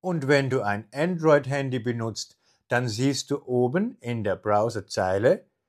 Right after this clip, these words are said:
diesen kleinen Pfeil nach unten in einem Kreis, den klickst du an und du kannst die App installieren. Heute gibt es aber noch mehr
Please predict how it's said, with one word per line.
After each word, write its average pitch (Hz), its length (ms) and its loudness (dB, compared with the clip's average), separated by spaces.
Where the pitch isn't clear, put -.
diesen 113 220 -6
kleinen 98 380 -2
Pfeil 131 480 2
nach 104 220 -8
unten 180 460 -2
in 120 140 -8
einem 98 220 -8
Kreis, 113 600 0
den 143 180 2
klickst 120 380 -8
du 117 80 -4
an 170 400 0
und 175 280 -6
du 160 60 -2
kannst 110 400 -4
die - 80 -8
App 98 260 -6
installieren. 98 680 -6
Heute 120 280 4
gibt 131 260 -2
es 127 120 -2
aber 117 200 -2
noch 113 180 -4
mehr 113 480 -2